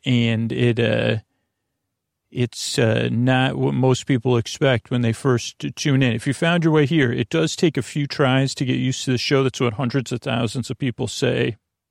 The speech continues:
Maybe it's more. I think it's more than that, but they say, "It took two or three tries till I realized, uh,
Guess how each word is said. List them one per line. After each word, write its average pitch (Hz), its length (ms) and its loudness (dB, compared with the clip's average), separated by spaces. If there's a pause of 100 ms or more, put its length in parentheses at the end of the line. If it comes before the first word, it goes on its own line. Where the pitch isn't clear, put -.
(720)
Maybe 131 180 -2
it's 127 160 -4
more. 123 380 2
I 110 100 -2
think 147 160 -2
it's 120 140 -4
more 120 240 -2
than 117 160 -4
that, 117 240 -6
but 120 160 -6
they 127 100 -2
say, 131 260 -2
"It - 100 -12
took 226 180 -2
two 233 140 -2
or 180 80 4
three 180 180 -4
tries 180 340 -2
till 147 140 0
I 131 40 2
realized, 131 680 2
uh, 120 380 2